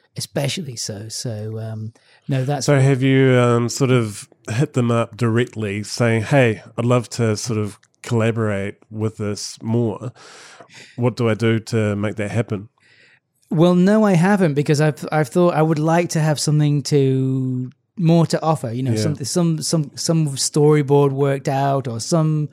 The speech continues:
Speaker 1: something or other. But you're right. I should just, I should just say, "Here I am." And
Speaker 2: Sometimes, uh, waiting for the right thing to be there before you do something.
Speaker 1: Yeah, you
Speaker 2: When,
Speaker 1: can
Speaker 2: when
Speaker 1: wait
Speaker 2: does
Speaker 1: forever.
Speaker 2: that happen?
Speaker 1: Yeah,
Speaker 2: So
Speaker 1: yeah.
Speaker 2: is,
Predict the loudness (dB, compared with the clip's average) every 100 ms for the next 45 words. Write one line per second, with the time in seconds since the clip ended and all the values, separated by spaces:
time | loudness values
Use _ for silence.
0 | -12 -20 -20 -20 -10 -2 0 4 4 4
1 | 2 2 0 2 2 0 -2 -4 -2 0
2 | 2 2 0 -4 -6 -6 -4 -2 0 2
3 | 2 4 2 2 0 0 -2 -4 -2 0
4 | 2 4 4 2 2 4 4 2 -2 0
5 | 2 4 2 -2 -4 0 -2 -2 -2 -2
6 | -4 -4 -2 0 0 -2 -2 -6 -4 -4
7 | -2 -4 -4 -6 -4 -2 0 0 0 2
8 | 4 4 6 6 4 4 2 2 0 0
9 | 0 0 -2 -2 -8 _ -10 -2 2 2
10 | 0